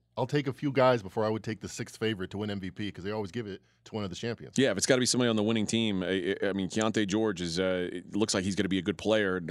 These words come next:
Speaker 2: obviously was a good player in college. Ch-, uh, was, was, had some success there too, but, uh, as far as winning this thing, if you don't think Utah's gonna win, it's, it's hard for me to place him as the favorite.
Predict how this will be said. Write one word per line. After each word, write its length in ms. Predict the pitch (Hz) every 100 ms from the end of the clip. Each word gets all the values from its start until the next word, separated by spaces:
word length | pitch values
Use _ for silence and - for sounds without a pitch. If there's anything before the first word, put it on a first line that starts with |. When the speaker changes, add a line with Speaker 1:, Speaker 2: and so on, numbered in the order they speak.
| -
Speaker 2:
obviously 240 | 92 98
was 100 | 92
a 40 | 85
good 120 | 90
player 220 | 101 92
in 60 | 85
college. 500 | 104 107 95 82 - - - _
Ch-, 140 | - 113
uh, 300 | 90 87 87
was, 400 | 92 90 85 - -
was, 200 | 87 78 _ _ - - -
had 160 | 120
some 120 | 117 113
success 480 | - - 139 -
there 240 | 101 123 117
too, 300 | 143 143 95
but, 180 | 98 92 - - - - 113
uh, 40 |
as 240 | 101 87
far 160 | - 120
as 100 | 95
winning 300 | 98 120 110
this 180 | 127 -
thing, 200 | 107 101
if 120 | 90
you 60 | 131
don't 140 | 123
think 160 | 117 95
Utah's 280 | 113 107
gonna 140 | 87 87
win, 240 | 95 127
it's, 240 | 87 - -
it's 160 | 85
hard 220 | 104 107
for 60 | 98
me 80 | 104
to 40 |
place 300 | 92 107 95
him 80 | 104
as 80 | 101
the 80 | 87
favorite. 380 | 95 123 -